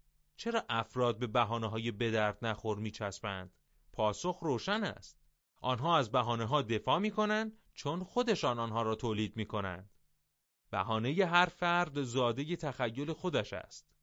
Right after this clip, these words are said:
طبیعت انسان این گونه است که از زادهٔ ذهن خودش دفاع کند. بهانه آوردن یک عادت عمیقاً ریشه دار است. شکست عادات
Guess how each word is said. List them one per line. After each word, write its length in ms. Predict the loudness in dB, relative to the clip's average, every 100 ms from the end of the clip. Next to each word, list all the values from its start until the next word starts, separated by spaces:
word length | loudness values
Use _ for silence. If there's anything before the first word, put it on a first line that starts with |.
| _ _ _ _
طبیعت 440 | -4 -2 0 -2 -2
انسان 500 | -6 -2 -2 -2 -4 _ _ -8
این 220 | -4 -4
گونه 280 | -4 -2 2
است 280 | 0 0 0
که 100 | 0
از 140 | 0 2
زادهٔ 460 | 2 2 0 -2
ذهن 300 | -2 -2 -4
خودش 460 | -4 -2 0 -2 -6 _ _ -4
دفاع 340 | -2 2 2 2
کند. 360 | 0 -10 -12 _ _ _ _ _ _ _ _ _
بهانه 380 | 0 2 2 4
آوردن 760 | 4 4 4 2 0 -2 -2 -6 _ -6
یک 300 | -2 -2 -4 -2
عادت 460 | 2 2 2 0
عمیقاً 760 | -4 -4 -2 -2 -2 -2 -2 -2
ریشه 260 | -4 -4 0
دار 220 | 2 0
است. 340 | -4 -12 -20 _ _ _ _ _ _ _ _ _ _ _
شکست 520 | -6 -2 0 0 0
عادات 720 | -4 0 0 2 4 2 -2